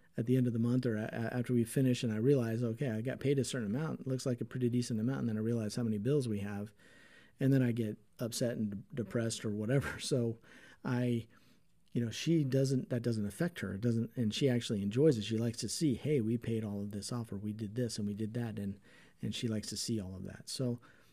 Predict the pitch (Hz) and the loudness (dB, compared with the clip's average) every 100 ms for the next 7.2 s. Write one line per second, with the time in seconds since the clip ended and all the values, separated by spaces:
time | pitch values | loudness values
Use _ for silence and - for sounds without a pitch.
0 | _ _ 113 139 101 - _ _ _ - | _ _ -6 -4 -4 -10 _ _ _ -6
1 | 101 98 95 - _ _ _ - - 131 | -4 -6 -10 -14 _ _ _ -8 0 2
2 | 127 123 - 120 117 117 107 - 113 - | 2 0 0 -2 0 0 -2 -4 -8 -6
3 | 101 98 95 117 127 92 - - - - | -6 -6 -4 -2 -2 -4 -12 -20 -20 -20
4 | - - _ _ - 110 - 165 170 113 | -20 -20 _ _ -10 -6 2 2 2 -4
5 | 107 - - 185 139 139 131 135 120 120 | -4 -4 -2 0 0 0 0 0 2 2
6 | 143 143 - - _ - 113 120 131 117 | 0 -2 -10 -20 _ -4 -2 -2 -2 -2
7 | 120 120 | 0 0